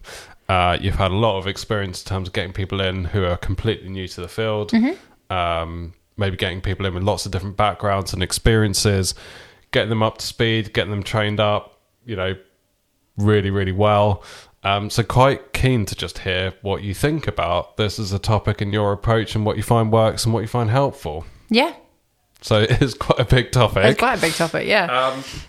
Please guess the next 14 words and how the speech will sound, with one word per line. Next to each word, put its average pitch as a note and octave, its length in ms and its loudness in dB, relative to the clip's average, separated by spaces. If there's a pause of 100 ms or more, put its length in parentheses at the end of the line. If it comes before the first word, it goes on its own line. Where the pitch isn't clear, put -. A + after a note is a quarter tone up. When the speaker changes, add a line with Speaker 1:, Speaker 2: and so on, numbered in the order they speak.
(100)
Speaker 1:
so C#3+ 240 2
I D3 60 4
guess E3 180 2
starting C#3 460 4
off, G#2 300 2
like, A#2+ 200 2
what, D3+ 460 0 (1200)
like, C3+ 200 0
what D#3 220 2
do E3 80 -2
you D#3+ 60 -2
think C3+ 300 -2
the G#2 80 -10
biggest - 840 -2